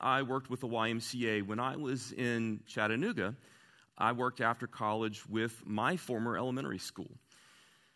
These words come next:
And it was a fun job because you got to just play around with kids, play go-, board games with kids, play outside games with kids. But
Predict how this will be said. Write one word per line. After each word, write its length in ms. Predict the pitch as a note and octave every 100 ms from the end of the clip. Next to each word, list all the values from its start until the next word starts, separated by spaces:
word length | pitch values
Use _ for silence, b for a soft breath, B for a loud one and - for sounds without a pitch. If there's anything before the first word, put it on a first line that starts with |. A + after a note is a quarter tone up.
| b b -
And 160 | C#3 E3
it 20 |
was 160 | E3
a 140 | D#3+ D#3
fun 240 | A3 C#4+
job 300 | D#3+ G#2 F#2
because 220 | G#2+ B2
you 60 | B2
got 200 | B2 B2
to 240 | A#2 G#2 A#2+
just 240 | B2 - -
play 140 | A2
around 240 | A#2 A2+ A#2
with 120 | A2
kids, 240 | - A2+
play 180 | - G#2+
go-, 180 | G2 G#2
board 300 | - A#2 G#2+
games 320 | A2 A#2 A2+
with 160 | A2+ -
kids, 640 | - A2+ A#2 G#2+ F#2 -
play 360 | - A2 A2 G#2
outside 520 | A#2+ - B2+ B2 A2+
games 320 | A#2 B2+ A#2+
with 140 | A#2+
kids. 420 | - B2 A#2+ A#2+ G#2+
But 280 | A#2+ A#2+